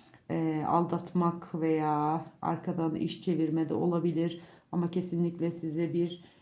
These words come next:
e, yalan içerisinde diye söylüyor. Denge. Ruhsal dengesi,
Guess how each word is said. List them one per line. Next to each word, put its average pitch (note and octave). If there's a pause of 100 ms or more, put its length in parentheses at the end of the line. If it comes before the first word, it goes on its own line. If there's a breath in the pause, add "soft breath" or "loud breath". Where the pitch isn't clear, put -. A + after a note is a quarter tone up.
(160 loud breath)
e, E3 (480)
yalan F3+
içerisinde D#3+
diye F3
söylüyor. E3
Denge. E3+ (1500 loud breath)
Ruhsal F#3+
dengesi, F#3+